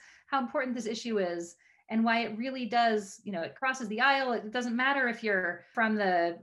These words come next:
west side, you know, on, in, of the Northwest or on the east side. I mean, just this issue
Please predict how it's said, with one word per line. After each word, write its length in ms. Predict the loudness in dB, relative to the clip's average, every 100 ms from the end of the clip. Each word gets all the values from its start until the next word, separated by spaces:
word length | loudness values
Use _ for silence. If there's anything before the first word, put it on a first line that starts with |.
| -12
west 340 | -6 -4 -2
side, 580 | 2 4 4 2 0 -6 -14 -8
you 100 | -2
know, 300 | 0 0 0
on, 200 | -2 -4
in, 160 | -4
of 140 | -2 -4
the 140 | -4
Northwest 640 | -2 0 0 2 2 2 -2
or 60 |
on 60 | -6
the 140 | -6
east 200 | -8 -4
side. 300 | 0 2 2
I 20 | 2
mean, 160 | 0
just 340 | -2 -6 -8 -10
this 220 | -8 -6
issue 600 | -8 -6 -6 -6 -6